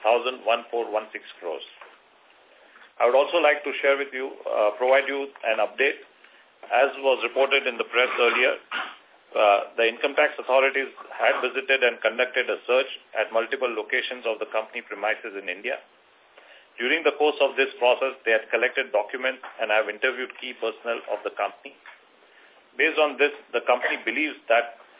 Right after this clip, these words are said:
they were, uh, they were wanting to understand and review the company's international operations and transactions.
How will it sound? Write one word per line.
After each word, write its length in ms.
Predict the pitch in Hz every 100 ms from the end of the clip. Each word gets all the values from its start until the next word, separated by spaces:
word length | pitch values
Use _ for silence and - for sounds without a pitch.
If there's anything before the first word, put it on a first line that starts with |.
| - _ _
they 120 | 120
were, 240 | 117 139 147
uh, 360 | - - 120 117
they 120 | 131
were 160 | 127 117
wanting 400 | 123 131 147 143
to 80 |
understand 520 | 117 117 120 - 131 120
and 200 | 101 95
review 280 | 113 135 135
the 120 | 113
company's 400 | 117 117 - 120
international 600 | 101 101 123 120 - 117
operations 480 | 98 98 113 110 120 104
and 120 | 95
transactions. 640 | 92 85 101 110 - -